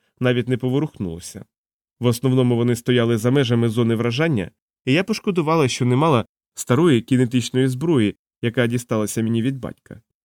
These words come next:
Голос єпископа бринів багатими глибокими нотками, що заповнювали собою все приміщення. «Вам, напевно, відомо,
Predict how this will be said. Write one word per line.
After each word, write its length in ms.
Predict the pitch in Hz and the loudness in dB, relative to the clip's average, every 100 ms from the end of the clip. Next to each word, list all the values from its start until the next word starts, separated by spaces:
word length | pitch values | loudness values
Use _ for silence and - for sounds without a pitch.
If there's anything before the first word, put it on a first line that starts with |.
| _ _ - | _ _ 0
Голос 320 | 120 120 113 | 2 2 0
єпископа 500 | 120 123 - 117 117 | -2 -4 -2 -2 0
бринів 420 | 110 120 117 104 _ _ - | 0 2 2 0 _ _ -4
багатими 480 | 113 117 117 117 113 | 0 2 2 0 0
глибокими 520 | 117 113 110 113 117 | 0 0 0 0 0
нотками, 480 | 156 - 107 104 98 _ _ | 0 -2 -2 -2 -4 _ _
що 140 | - 123 | -4 -2
заповнювали 640 | 117 120 135 120 113 110 | 0 2 2 2 0 -2
собою 320 | - 123 151 | -2 -2 -2
все 200 | 110 123 | -2 -4
приміщення. 760 | 107 131 104 82 - 87 85 113 _ _ _ _ _ | -2 -2 -4 -6 -12 -14 -14 -20 _ _ _ _ _
«Вам, 240 | 180 254 226 | -2 0 0
напевно, 440 | 208 180 185 180 | 0 2 2 2
відомо, 500 | 165 151 208 113 98 | 0 2 2 0 -4